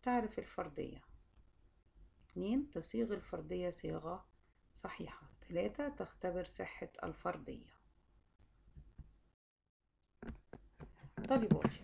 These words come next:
قبل أن أحدثكم عن تعريف الفردية، أود أن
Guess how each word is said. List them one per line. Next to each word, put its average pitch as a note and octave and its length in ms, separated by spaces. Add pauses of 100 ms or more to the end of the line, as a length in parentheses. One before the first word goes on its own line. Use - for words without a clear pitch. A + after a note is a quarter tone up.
قبل C4 240
أن E3 200
أحدثكم F3+ 640
عن F3+ 320
تعريف E3+ 640
الفردية، G3 720 (440)
أود A3+ 300
أن G3+ 240